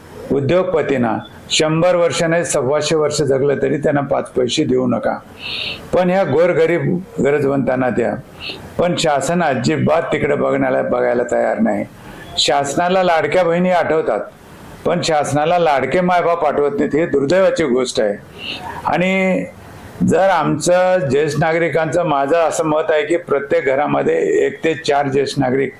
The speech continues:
असे जवळजवळ वीस टक्के मतदाता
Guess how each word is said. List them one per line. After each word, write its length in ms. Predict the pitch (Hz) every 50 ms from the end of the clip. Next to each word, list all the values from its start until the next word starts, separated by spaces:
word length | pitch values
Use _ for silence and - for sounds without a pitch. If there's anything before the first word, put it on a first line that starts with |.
| - - - - - - - - - -
असे 340 | 131 139 - 180 180 160
जवळजवळ 600 | 131 143 143 151 156 156 147 156 151 160 170 175 -
वीस 460 | - 107 120 160 190 190 190 - -
टक्के 720 | 170 139 - - - - - 156 156 156 160 165 160 156 - - - - 427 427 427 - -
मतदाता 640 | - 120 139 139 123 131 147 143 143 135 117 107 95